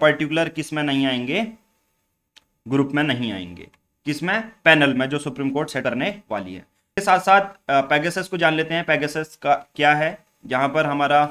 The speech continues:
अ, ये मूव कर रहा है, वहां से देख सकते हैं। Pegasus एक malicious सॉफ्टवेयर है, ठीक है, Pegasus एक malicious सॉफ्टवेयर है, स्पाईवेयर है पर्टिकुलर।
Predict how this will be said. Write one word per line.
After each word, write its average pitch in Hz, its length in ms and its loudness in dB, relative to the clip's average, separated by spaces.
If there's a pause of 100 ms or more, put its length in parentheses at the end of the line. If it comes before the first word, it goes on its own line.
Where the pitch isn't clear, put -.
(460)
अ, 117 360 4 (120)
ये 139 540 0
मूव 151 220 2
कर 160 220 0
रहा 151 100 4
है, 147 60 4
वहां 143 180 2
से 143 80 -10
देख 135 180 -2
सकते 135 240 -8
हैं। 151 140 -6
Pegasus 175 420 2
एक 190 240 -2
malicious 147 440 0
सॉफ्टवेयर 156 540 -2
है, 165 120 -4 (1080)
ठीक 123 140 -8
है, 165 80 0 (180)
Pegasus 143 400 -2
एक 160 140 -2
malicious 139 440 -2
सॉफ्टवेयर 147 500 -2
है, 165 140 -8 (320)
स्पाईवेयर 151 540 2
है 170 200 -6 (460)
पर्टिकुलर। 160 520 0